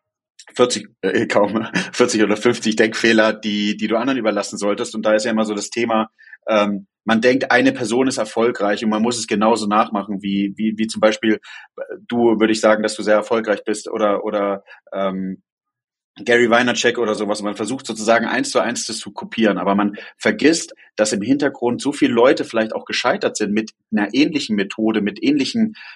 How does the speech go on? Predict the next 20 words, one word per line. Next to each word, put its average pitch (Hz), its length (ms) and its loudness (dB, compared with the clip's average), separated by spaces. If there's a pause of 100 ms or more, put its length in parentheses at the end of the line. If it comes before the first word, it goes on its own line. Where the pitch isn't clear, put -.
(120)
Themen, 113 480 2 (260)
die 113 160 2
aber 113 440 2
vielleicht 117 380 0
nicht 117 120 -4
so 110 80 -6
reflektiert 110 560 -2
waren, 110 300 2
die 107 100 -4
vielleicht 113 360 0
nicht - 120 -8
die, 107 240 -2
die 98 100 -16
große 127 320 -2 (180)
Idee 110 260 0
dahinter 104 400 0
hatten 104 260 -6
und 101 220 -10
dann, 104 260 2 (460)
ähm, 98 600 2